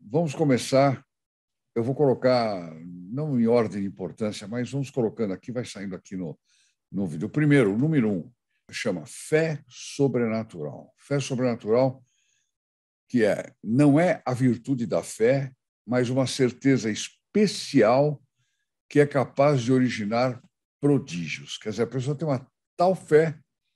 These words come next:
que ela sabe que ela pode realizar coisas incríveis, coisas prodigiosas. É isso que, inclusive, faz um santo,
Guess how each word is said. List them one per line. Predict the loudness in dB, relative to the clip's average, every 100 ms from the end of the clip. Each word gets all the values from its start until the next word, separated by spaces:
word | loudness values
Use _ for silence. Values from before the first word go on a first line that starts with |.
| _ _ _ _ -6
que |
ela | -4 -2
sabe | -2 -2
que | 0
ela | -2
pode | -2 -4 -2
realizar | -2 -2 0 -2
coisas | -2 -2 -2 -2 0
incríveis, | 0 0 0 0 -2 -12 -14 -20 _ _ _ _
coisas | -6 -4 -4
prodigiosas. | -4 0 0 2 2 4 4 2 -4 -20 -20 _ _ _ _ _ _ _ _ _ _ _ -20 -20 _ _ _ -2
É | 2
isso | 2 0
que, | 0
inclusive, | 2 0 2 0
faz | 2 2
um | 0
santo, | -2 0 2 2 -6